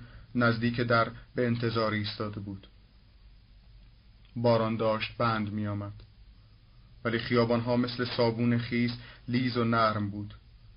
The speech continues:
و میبایستی فاصله را در تاریکی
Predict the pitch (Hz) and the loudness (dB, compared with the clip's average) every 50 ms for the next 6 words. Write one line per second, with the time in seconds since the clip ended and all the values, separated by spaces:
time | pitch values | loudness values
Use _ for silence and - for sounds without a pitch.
0 | - - 123 117 117 110 104 117 113 107 110 113 117 - - 117 110 107 107 107 | -6 -2 0 0 2 0 0 0 0 0 0 -2 -4 -6 -6 -6 -6 -6 -8 -10
1 | - - - - - - 123 117 120 123 117 113 110 110 113 107 107 110 107 104 | -16 -20 -20 -6 2 2 2 4 4 2 0 0 0 0 0 0 0 -2 -4 -4
2 | - 120 110 107 107 104 107 107 113 107 104 104 | -4 -2 -2 -2 -2 -4 -6 -6 -6 -6 -6 -6